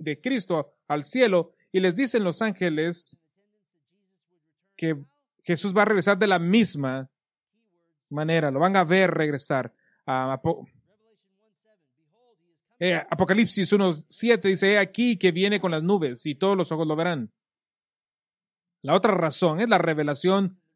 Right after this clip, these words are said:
de Jesucristo, la razón de la revelación de Cristo. Esto es, los pretistas creen que el libro de Apocalipsis se ha cumplido completamente. Esto significa que Apocalipsis veinte debe encajar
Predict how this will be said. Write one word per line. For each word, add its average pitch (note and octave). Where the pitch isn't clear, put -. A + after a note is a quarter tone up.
de D#3
Jesucristo, E3
la D#3
razón D#3+
de A#3
la F#3
revelación D#3
de E3
Cristo. D#3+
Esto E3
es, -
los C#3+
pretistas D#3+
creen G3
que F#3
el F#3
libro G#3
de F#3
Apocalipsis E3
se E3+
ha F#3
cumplido G3+
completamente. E3+
Esto B3+
significa F#3+
que D#3+
Apocalipsis D#3+
veinte G#3
debe G3
encajar F#3